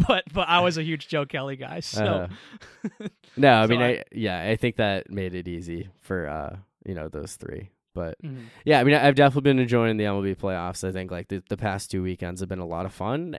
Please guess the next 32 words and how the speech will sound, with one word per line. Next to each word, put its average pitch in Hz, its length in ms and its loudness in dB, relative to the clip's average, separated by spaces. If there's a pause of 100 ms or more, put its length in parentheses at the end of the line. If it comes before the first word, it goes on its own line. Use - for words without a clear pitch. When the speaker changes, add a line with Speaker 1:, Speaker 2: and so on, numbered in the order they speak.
Speaker 2:
and, 95 460 -8 (240)
you 92 100 -6
know, 92 100 -4
there's 95 200 -4
been 92 140 -6
a 90 80 -6
lot 95 300 -2
of 107 160 -2 (200)
other 107 200 -2
stuff 107 280 -2
going 104 260 0
on 104 320 -2
with 104 200 -2
football, 110 580 2
both 104 240 0
at 110 120 -2
the 104 80 -4
college 98 440 0
and 98 180 -4
pro 95 220 0
level, 92 440 -4
and 90 80 -6
I've 87 200 -8
still 87 360 -6
found 85 240 -10
myself 82 400 -6
tuning 85 300 -4
into 80 240 -6
these 87 220 -6
baseball - 360 -6
playoffs. - 520 -6
And 73 280 -12